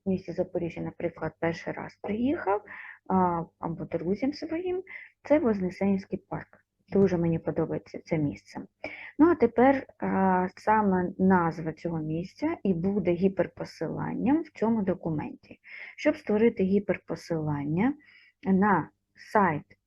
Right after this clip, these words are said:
е, де можна прочитати про це місце, де буде фотографії цього місця, я спочатку виділяю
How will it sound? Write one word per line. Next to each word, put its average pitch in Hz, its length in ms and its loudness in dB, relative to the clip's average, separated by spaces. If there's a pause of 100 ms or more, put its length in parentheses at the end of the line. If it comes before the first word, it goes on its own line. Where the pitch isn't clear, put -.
(140)
е, 165 540 -4
де 190 200 6
можна 185 340 4
прочитати 190 1080 -4
про 220 200 -2
це 214 200 -6
місце, 208 640 -4
де 180 100 -2
буде 185 260 0
фотографії 165 800 -6
цього 233 300 -4
місця, 226 500 -6 (540)
я 190 400 2
спочатку 175 680 -6
виділяю 180 880 2